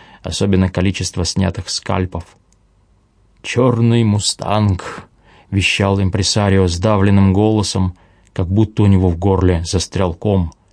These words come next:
«Сын вождя племени, очень славный парень, скальпировал уже семерых белых». Воины в боевой раскраске и с украшениями из перьев не удостаивали публику даже взглядом.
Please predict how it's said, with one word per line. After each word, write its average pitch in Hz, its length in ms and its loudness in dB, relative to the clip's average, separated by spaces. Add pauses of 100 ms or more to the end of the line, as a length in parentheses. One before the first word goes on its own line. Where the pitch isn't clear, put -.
(320)
«Сын 123 440 -2
вождя 101 460 0
племени, 98 760 -2 (420)
очень 123 440 0
славный 110 640 2
парень, 95 580 0 (320)
скальпировал 104 840 0
уже 95 340 2
семерых 113 640 2
белых». 110 720 -2 (3750)
Воины 131 640 4
в 107 60 2
боевой 123 480 4
раскраске 113 840 0
и - 80 -2
с 104 140 -2
украшениями 107 800 2
из 101 160 0
перьев 117 560 2
не 104 100 0
удостаивали 104 760 0
публику 104 500 -2
даже 95 260 -2
взглядом. 87 720 -6